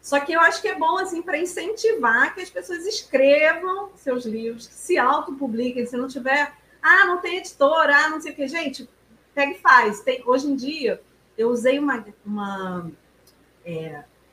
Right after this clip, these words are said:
gente, agora não, vou lembrar o nome, peraí que deu, bateu, gente, é, Fábrica do Livro. Eu usei uma, uma,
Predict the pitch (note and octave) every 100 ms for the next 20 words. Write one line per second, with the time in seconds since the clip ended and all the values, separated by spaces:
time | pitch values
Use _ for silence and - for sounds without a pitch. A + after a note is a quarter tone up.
0 | _ F#3+ A3 F#3 F3+ A#3 G#3+ F#3+ E3 -
1 | _ - G#3 A3 G#3 A3+ F3+ E3 F3 F3
2 | F3+ E3+ F3+ F3+ E3+ - - D#4+ - B3
3 | - _ - G3 - G#3 G3+ F#3+ F#3+ -
4 | C4+ G#4 D5 D5 A4 - - _ _ _
5 | _ - G#3+ A3 A3 A3 G#3+ G#3+ G3+ G3+
6 | - D4+ A4 F4+ C#4+ D#4 B3 F3 E3+ D3+
7 | D#3 _ F#3 F3+ A3+ A#3 A#3 B3 B3+ B3
8 | B3 A#3+ G#3 G#3+ G#3+ G#3+ G3+ G3+ F#3+ F#3+
9 | F3+